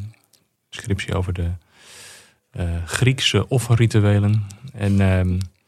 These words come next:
eh, ja, pas na een jaar of vier, eh, ontstond eigenlijk, ehm,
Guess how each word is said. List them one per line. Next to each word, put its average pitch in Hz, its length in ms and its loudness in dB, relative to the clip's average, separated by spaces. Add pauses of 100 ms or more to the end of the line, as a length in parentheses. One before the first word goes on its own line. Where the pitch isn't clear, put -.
(760)
eh, 101 320 0
ja, 113 140 6
pas 113 220 2
na 104 260 6
een 107 240 0
jaar 110 240 4
of 95 80 2
vier, 117 380 2 (280)
eh, 101 240 -4
ontstond 107 360 2
eigenlijk, 104 500 0
ehm, 98 300 2